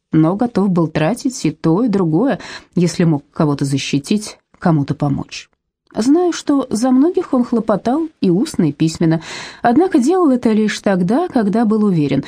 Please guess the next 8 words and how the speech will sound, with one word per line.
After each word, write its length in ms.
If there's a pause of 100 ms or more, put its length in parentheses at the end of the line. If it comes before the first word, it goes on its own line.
(260)
вмешательство 1000
действия 500
окажет, 680
пусть 200
даже 220
минимальное. 600 (340)
Если 300
же 240